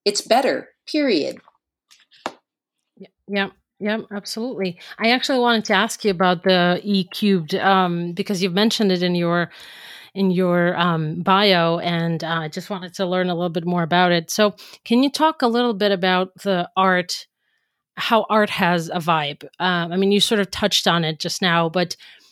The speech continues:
Speaker 2: can you, um, expand on it a little bit?
Speaker 1: Absolutely. There's,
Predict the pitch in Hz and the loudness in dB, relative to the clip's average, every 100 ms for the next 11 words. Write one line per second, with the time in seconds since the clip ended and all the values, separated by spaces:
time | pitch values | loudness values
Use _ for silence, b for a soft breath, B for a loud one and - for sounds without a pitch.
0 | B _ - 220 226 247 247 - 202 190 | B _ -4 0 2 4 2 0 -2 -2
1 | 185 - 196 190 180 160 151 147 - - | -4 -2 0 2 2 2 -2 -6 -8 -8
2 | 185 175 170 160 165 _ _ _ - 190 | -4 -2 -2 -4 -6 _ _ _ -4 -4
3 | 202 - 208 175 165 151 147 - 214 220 | -2 -2 0 0 -2 -6 -8 -4 -2 0
4 | - | -2